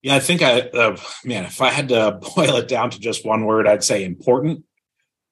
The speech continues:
uh, because it really is important. Um, we, uh,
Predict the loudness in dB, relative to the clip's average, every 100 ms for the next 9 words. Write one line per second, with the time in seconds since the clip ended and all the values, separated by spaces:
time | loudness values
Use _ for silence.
0 | -8 -2 0 0 0 -2 0 2 4 4
1 | 4 2 -2 -6 -16 -4 -2 -2 -6 -14
2 | _ -4 0 2 2 0 -2 -2 -2 0
3 | 0 0 0 -4 -8 _ _ _ _ _
4 | _ _ _ _ -12 -6 -6